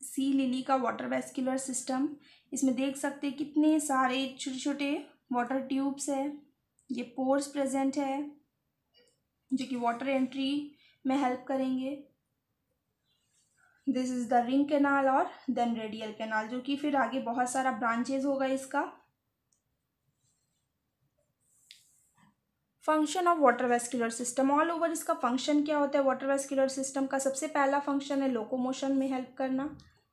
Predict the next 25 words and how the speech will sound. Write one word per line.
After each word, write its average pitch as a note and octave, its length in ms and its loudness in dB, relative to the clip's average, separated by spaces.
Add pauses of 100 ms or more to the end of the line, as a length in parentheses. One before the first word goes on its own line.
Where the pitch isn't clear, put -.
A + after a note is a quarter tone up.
(220)
उसे B3+ 260 2
एक A#3+ 100 0
जगह B3 220 2
से B3+ 140 -4
दूसरी A#3+ 320 -4
जगह B3+ 380 -2 (140)
चलने A#3+ 260 -2
फिरने B3+ 260 0
में C4 100 0
मदद B3+ 300 -2
करना। C4 360 0
In D4+ 140 2
some F#4+ 200 -4
echinoderms A#3+ 680 0
it C#4 200 -8
is B3+ 200 -6
sensory B3+ 500 0
in - 100 0
function, C#4 340 -4 (960)
ये B3 380 2
सेंसरी C4+ 520 2
भी C#4+ 160 0
फंक्शन C#4+ 400 2
करता C#4 320 0
है। C#4+ 260 -2